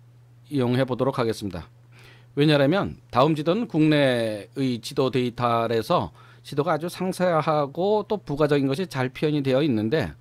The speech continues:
군사시설 등등은, 어, 보완이 요구되는 것은 다 가려져 있습니다.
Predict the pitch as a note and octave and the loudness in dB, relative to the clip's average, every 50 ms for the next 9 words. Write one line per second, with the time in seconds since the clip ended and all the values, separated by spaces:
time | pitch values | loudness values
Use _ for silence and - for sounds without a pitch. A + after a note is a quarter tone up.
0 | - - - - - - - - - - - - - D3+ D3+ F3+ F3 - - - | -20 -20 -20 -20 -20 -20 -20 -20 -20 -20 -10 -2 0 2 2 2 2 0 -2 0
1 | - D#3 C3 A#2+ A2 C3+ B2+ C3 A#2 B2 B2 A#2+ A#2 A2+ G#2 A#2 D3+ F3 D3 F2+ | 2 2 2 2 2 0 0 0 2 2 0 0 0 0 0 0 2 2 2 0
2 | C#2+ C2+ - - - - - - - - - - - - - C3 A2+ G#2+ G#2+ G#2 | -2 -6 -14 -20 -20 -20 -20 -20 -20 -20 -20 -20 -20 -12 -8 -4 -4 -2 -2 -4
3 | - - C3 D3 D3 D3 D3 C#3+ C#3 C3+ C3 B2+ B2 C3 C3 B2+ B2 B2 A#2+ A2 | 0 2 6 6 6 6 6 4 4 4 2 2 2 2 2 2 2 2 2 -2
4 | A2+ - F#3 F3 - C3 C3 C#3 C3 A2 F2 - - - - - A2 A2+ A#2+ G#2+ | -2 -2 -4 -4 -2 0 0 0 0 -2 -4 -8 -16 -14 -6 -4 -2 0 0 0
5 | A#2+ A2+ A2 - A2+ A2 G#2+ G#2+ A#2+ A#2+ F#2+ E2 - | 0 -2 -2 -2 -4 -4 -2 -2 -4 -6 -6 -10 -14